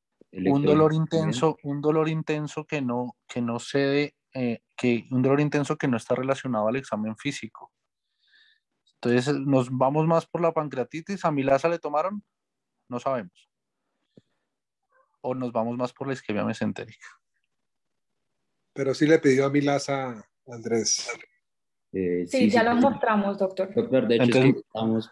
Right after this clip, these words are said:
Speaker 2: buscando hacer el ejercicio así, como analizarlo, y ahorita les mostramos lo
Speaker 1: Listo, entonces continúan.
Speaker 2: Bueno, entonces, como habíamos mencionado, si quieres darle clic ahí. Entonces, pues, en primera instancia, pues, el hemograma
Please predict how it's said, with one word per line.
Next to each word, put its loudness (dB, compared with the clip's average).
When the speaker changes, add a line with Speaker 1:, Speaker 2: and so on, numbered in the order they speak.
Speaker 2:
buscando 0
hacer 2
el 4
ejercicio 0
así, -2
como -10
analizarlo, -4
y 2
ahorita 0
les -4
mostramos -4
lo -12
Speaker 1:
Listo, 2
entonces -2
continúan. 2
Speaker 2:
Bueno, -2
entonces, -4
como 0
habíamos 0
mencionado, -2
si -10
quieres -4
darle -2
clic -8
ahí. -10
Entonces, -8
pues, -4
en -4
primera -2
instancia, -2
pues, -4
el -4
hemograma 0